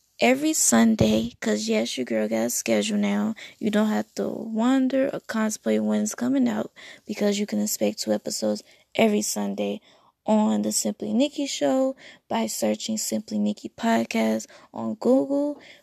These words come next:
which you can find me on Anchor F M, Spotify, Google Podcasts, Apple Podcasts, and many more.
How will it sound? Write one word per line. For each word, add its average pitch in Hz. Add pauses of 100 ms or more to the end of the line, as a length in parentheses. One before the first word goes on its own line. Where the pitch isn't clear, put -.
which 226
you 226
can 226
find 214
me 214
on 214
Anchor 208
F -
M, 240
Spotify, - (220)
Google 220
Podcasts, 220 (120)
Apple 240
Podcasts, 240 (400)
and 208
many 208
more. 247